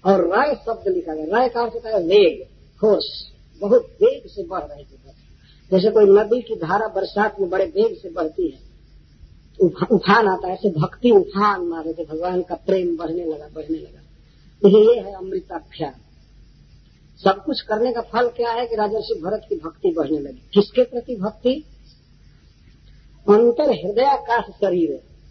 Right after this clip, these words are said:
ये भगवान का विशेषण है। जो अंतर हृदय है, हृदय के भीतर जो आकाश रहता है, उस आकाश में भगवान आविर्भूत होते हैं।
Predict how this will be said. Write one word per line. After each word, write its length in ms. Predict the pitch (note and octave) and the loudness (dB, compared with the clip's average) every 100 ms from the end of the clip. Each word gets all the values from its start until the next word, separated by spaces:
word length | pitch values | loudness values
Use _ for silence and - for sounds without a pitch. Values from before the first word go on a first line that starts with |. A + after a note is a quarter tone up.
| - - | -16 -4
ये 60 | G3+ | -2
भगवान 360 | F#3 G3+ G#3+ | 0 2 0
का 100 | G#3 | -2
विशेषण 520 | F#3 F#3 F3+ E3+ E3 | -4 -2 -2 -2 -4
है। 120 | D3 - - - - _ _ _ _ - | -8 -16 -20 -20 -20 _ _ _ _ -14
जो 200 | D3+ G3+ A3 - - - - | 2 4 4 -2 -20 -18 0
अंतर 320 | G3 G#3 G#3 | 4 4 4
हृदय 500 | C4+ F#3+ E3 F#3 A#3+ | 0 0 -4 -2 0
है, 280 | F3+ - - _ - _ - - - _ _ - - - | -2 -8 -20 _ -20 _ -20 -20 -20 _ _ -20 -14 0
हृदय 280 | F#3 G#3 C#4 | 2 2 0
के 140 | C4 | -2
भीतर 420 | G3+ D#3 G#3 C4 A#3+ | -4 -2 -2 0 -2
जो 200 | A3+ G#3+ | -2 -4
आकाश 340 | - G#3+ A3+ G#3+ | -6 -2 -2 -4
रहता 340 | G3 F3+ - | -8 -6 -2
है, 240 | F3 D#3 F3 - - - | -2 -4 -12 -20 -20 -2
उस 220 | A3+ B3 - | 4 4 2
आकाश 520 | - F#3+ - G3+ D4+ - | 2 0 2 -2 -2 -4
में 220 | G#3+ A3+ F3 | -8 -8 -8
भगवान 400 | F4 G#3 G#3+ G#4+ | -8 -6 -6 -6
आविर्भूत 480 | G4+ F4+ F#4 C#3 F3 - | -8 -4 -4 -4 -6 -6
होते 260 | D3 - | -12 -14
हैं। 240 | C4 - | -20 -20